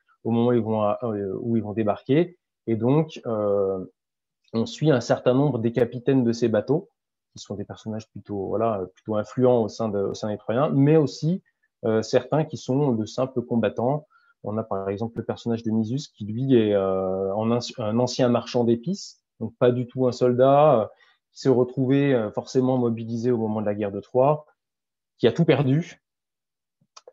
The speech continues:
et, euh, et qui a per-, qui a vraiment tout perdu, y, y compris son épouse et, euh, le goût de vivre tout simplement,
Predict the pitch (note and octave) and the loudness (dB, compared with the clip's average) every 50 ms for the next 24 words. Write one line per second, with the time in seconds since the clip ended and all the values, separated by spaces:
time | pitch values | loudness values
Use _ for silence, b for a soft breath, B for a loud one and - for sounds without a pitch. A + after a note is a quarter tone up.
0 | _ - C#3 C#3 C#3+ D3+ D#3 D3+ D3 B2+ A2+ G#2 G2+ G2+ G2+ G2+ G2 G2 G2 G2 | _ 0 4 6 8 8 8 8 8 8 6 6 4 4 4 2 2 2 0 0
1 | G2 G2 F#2+ F#2+ F#2+ G2 G2+ G2+ G2+ G2 G2 G2+ G#2 G2+ G2 A#2+ A#2+ - B2 A#2 | 0 -2 -4 -4 -6 -6 -6 -8 -8 -10 -10 -10 -10 -8 -6 -6 -4 0 0 0
2 | A2+ - B2+ A2+ A2 G#2 G2 - - - - _ _ - - G2+ _ - - - | 2 2 0 0 0 -4 -10 -12 -16 -18 -18 _ _ -16 -16 -16 _ -16 -16 -16
3 | - - G#2+ G#2 A#2+ B2+ B2+ B2 - B2+ - A#2 A#2 A#2+ C3+ D3 D#3+ A#3+ - B2+ | -14 -10 -4 0 2 2 2 0 0 0 0 2 2 2 0 -2 -2 -2 -4 -6
4 | - _ _ - - - A#2+ A#2 - - A#2 A#2 - C3 C3 A#2+ - - A2 A2 | -6 _ _ -20 -16 -14 -14 -10 -4 -4 -4 -4 -2 -4 -4 -4 -2 -2 -2 -2
5 | A2 G#2 - C3+ C#3 D3 C#3+ A#2 A2+ A#2+ B2+ B2 B2+ C3 A#2+ G#2+ G2+ G2+ G2+ G2+ | -2 -2 -2 -2 0 0 0 -2 -2 0 2 4 6 6 6 4 4 2 0 0
6 | G2 G2 F#2+ F#2+ G2 G#2 G#2 G#2+ A2+ A#2+ C3+ B2+ B2 A#2 A#2+ D3+ E3 C3+ - _ | -2 -2 -2 -4 -4 -4 -2 -2 0 0 0 0 0 0 0 0 0 0 -4 _
7 | _ - - A#2 A2+ - B2 A#2 A#2 C3+ E3 E3+ - | _ -12 -10 -8 -4 -2 0 2 2 2 2 0 -4